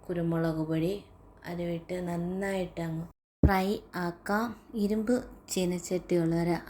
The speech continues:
അതിൽ ഫ്രൈ ചെയ്യുക. അര ടീസ്പൂൺ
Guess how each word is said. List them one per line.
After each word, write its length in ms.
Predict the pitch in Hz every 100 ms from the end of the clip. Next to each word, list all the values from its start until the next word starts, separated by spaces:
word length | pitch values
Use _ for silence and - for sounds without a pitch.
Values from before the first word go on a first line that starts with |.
| 160
അതിൽ 220 | 170 175 170 -
ഫ്രൈ 240 | 165 160 160 160
ചെയ്യുക. 420 | 156 160 165 208 - - - _ _ - 202
അര 120 | 196 226 - -
ടീസ്പൂൺ 500 | 175 175 - 185 185